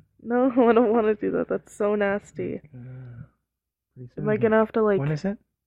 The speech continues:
Speaker 2: This week?
Speaker 1: Next
Speaker 2: Next week.
Speaker 1: week.
Speaker 2: Next week. Yeah.
Speaker 1: Am I gonna have to, like, squirt salt water on it?
Speaker 2: I don't know.
Speaker 1: What did you have to do?
Speaker 2: Nothing. You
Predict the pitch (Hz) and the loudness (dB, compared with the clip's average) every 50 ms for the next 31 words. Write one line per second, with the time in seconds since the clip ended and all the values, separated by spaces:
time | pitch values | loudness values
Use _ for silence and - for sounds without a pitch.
0 | _ _ 147 139 - - 185 202 - _ _ _ _ _ _ _ _ _ _ _ | _ _ -20 -20 -16 -14 -14 -14 -14 _ _ _ _ _ _ _ _ _ _ _
1 | _ _ _ _ _ _ _ _ _ _ _ _ _ _ _ _ _ _ _ _ | _ _ _ _ _ _ _ _ _ _ _ _ _ _ _ _ _ _ _ _
2 | _ _ _ _ _ _ _ _ _ _ 123 117 117 113 _ _ _ - - - | _ _ _ _ _ _ _ _ _ _ -20 -20 -20 -20 _ _ _ -20 -18 -18
3 | - - - _ _ _ _ _ _ _ _ _ _ _ _ _ _ _ _ _ | -18 -18 -20 _ _ _ _ _ _ _ _ _ _ _ _ _ _ _ _ _
4 | 117 _ _ _ _ _ 123 120 _ _ _ _ _ _ _ _ _ _ _ _ | _ _ _ _ _ _ _ _ _ _ _ _ _ _ _ _ _ _ _ _
5 | 131 123 117 _ _ _ - 208 196 190 190 208 202 208 214 208 - - 226 214 | -20 -20 -20 _ _ _ -16 -12 -10 -8 -6 -6 -4 -4 -4 -4 -6 -8 -6 -4
6 | 208 202 - _ _ - _ _ - - _ - 208 202 190 - _ _ _ - | -4 -4 -4 _ _ -20 _ _ -20 -20 _ -12 -10 -10 -10 -12 _ _ _ -20
7 | 170 165 - - - 180 180 180 185 180 180 185 185 185 190 196 - _ _ _ | -18 -16 -16 -14 -12 -12 -12 -10 -10 -10 -10 -10 -10 -8 -8 -10 -10 _ _ _
8 | _ _ _ _ _ 123 131 160 170 175 180 170 139 - - _ _ _ _ _ | _ _ _ _ _ -16 -12 -10 -8 -8 -8 -8 -10 -12 -18 _ _ _ _ _
9 | _ _ _ _ _ _ _ _ _ _ _ _ _ _ _ 190 190 190 185 - | _ _ _ _ _ _ _ _ _ _ _ _ _ _ _ -18 -18 -18 -14 -10
10 | 196 208 196 185 - _ _ 202 - _ - _ _ _ _ _ _ _ - 127 | -10 -10 -10 -10 -14 _ _ -20 -20 _ -20 _ _ _ _ _ _ _ -20 -20
11 | 131 - 156 131 - _ _ _ _ _ _ _ _ _ _ _ _ _ _ _ | -20 -18 -18 -18 -18 _ _ _ _ _ _ _ _ _ _ _ _ _ _ _
12 | _ _ _ _ _ _ _ _ _ _ _ _ _ _ _ _ _ _ _ _ | _ _ _ _ _ _ _ _ _ _ _ _ _ _ _ _ _ _ _ _
13 | _ _ _ _ _ _ _ _ _ _ _ _ _ _ _ _ 135 123 | _ _ _ _ _ _ _ _ _ _ _ _ _ _ _ _ -20 -20